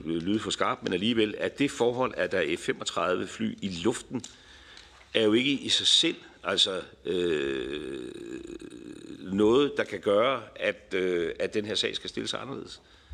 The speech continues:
Men det, alt, hvad jeg siger fra nu af, bliver meget, meget hurtigt, øh, repetitivt. Fordi jeg har,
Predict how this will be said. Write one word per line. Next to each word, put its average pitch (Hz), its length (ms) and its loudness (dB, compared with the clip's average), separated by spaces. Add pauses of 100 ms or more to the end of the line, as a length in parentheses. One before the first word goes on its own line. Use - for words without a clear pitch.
(540)
Men 107 140 0
det, 113 220 -2
alt, 151 160 2
hvad 131 100 -4
jeg 123 100 -2
siger 143 180 4
fra 131 120 -2
nu 127 140 2
af, 113 120 2
bliver 113 140 2
meget, 117 200 0
meget 117 420 0
hurtigt, 120 380 0
øh, 87 260 0
repetitivt. 120 640 -2 (540)
Fordi 107 220 0
jeg 113 100 2
har, 123 300 -2